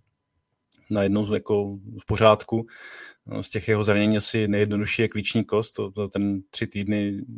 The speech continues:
člověk si už jako může s-, zpátky závodit, ale, eh, tenhle, tohleto jako zranění a oni ho tam vlastně nakládali do té, do té sanitky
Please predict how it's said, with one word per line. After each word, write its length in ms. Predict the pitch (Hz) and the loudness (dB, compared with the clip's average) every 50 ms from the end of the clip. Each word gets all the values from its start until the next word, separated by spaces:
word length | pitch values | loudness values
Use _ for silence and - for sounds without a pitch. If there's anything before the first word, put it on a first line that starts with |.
| 110 | -14
člověk 300 | - - - 98 104 - | -12 -8 -6 -4 -4 -4
si 160 | - - 107 104 | -2 -2 -2 -2
už 140 | 101 - | -2 -4
jako 140 | 104 - - | -4 -4 -2
může 220 | 104 107 101 101 101 | -2 -2 -2 -2 -4
s-, 100 | - - - - - - | -4 -4 -6 -8 -8 -2
zpátky 320 | - 151 127 - - 117 | 0 0 0 2 0 2
závodit, 500 | 104 107 104 101 104 101 101 110 - - | 4 4 4 4 4 2 0 -2 -2 0
ale, 240 | 101 101 104 101 101 - - - - - - - - _ _ 110 | 0 0 0 0 -2 -6 -14 -20 -20 -20 -20 -20 -20 _ _ -12
eh, 280 | 107 104 104 104 101 98 | -10 -8 -8 -8 -8 -8
tenhle, 280 | - 107 98 101 104 101 - _ _ _ | -6 -6 -4 -4 -4 -6 -8 _ _ _
tohleto 280 | - 98 104 101 - 107 | -6 -4 -4 -2 -2 -2
jako 140 | 98 - 104 | -2 0 0
zranění 460 | 107 101 101 101 101 101 104 104 104 | 0 0 2 2 2 2 2 2 2
a 40 | 98 | 2
oni 160 | 98 101 101 | 2 2 0
ho 60 | 101 | 0
tam 140 | 98 107 98 | 0 -2 -2
vlastně 240 | 98 95 - 113 101 | -2 -2 -2 -2 -4
nakládali 440 | 98 - - 104 101 101 101 101 101 | -4 -2 0 0 2 2 2 2 0
do 80 | 95 | 0
té, 360 | - - 104 101 101 101 104 - 127 120 - - - - | -2 -2 -2 0 0 0 -2 -4 -8 -10 -12 -10 -8 -8
do 160 | - - 104 | -6 -6 -8
té 240 | - - - 101 98 | -6 -4 -2 -2 0
sanitky 840 | - - 107 101 101 98 95 - - - 107 104 101 101 101 98 - | 0 -2 -2 -2 -2 -4 -6 -8 -10 -10 -8 -8 -8 -10 -12 -12 -14